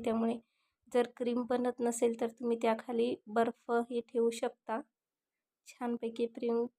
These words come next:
फेटत आलेली आहे बघा, मस्त अशी घट्ट झालेली आहे. पूर्णपणे छानपैकी घट्ट होईपर्यंत क्रीम बनवायची आहे.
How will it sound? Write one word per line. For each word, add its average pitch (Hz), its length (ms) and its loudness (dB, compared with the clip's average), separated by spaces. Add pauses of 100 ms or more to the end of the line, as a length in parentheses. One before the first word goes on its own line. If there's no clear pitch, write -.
फेटत 233 320 -4
आलेली 226 300 0
आहे 220 120 -2
बघा, 226 280 -4 (720)
मस्त 240 320 -8
अशी 226 220 -6
घट्ट - 380 -10
झालेली 226 420 0
आहे. 247 280 -4 (1600)
पूर्णपणे 262 600 0 (120)
छानपैकी 247 680 -6
घट्ट - 380 -16
होईपर्यंत 240 840 2 (640)
क्रीम 233 260 -2
बनवायची 233 460 -2
आहे. 233 240 -2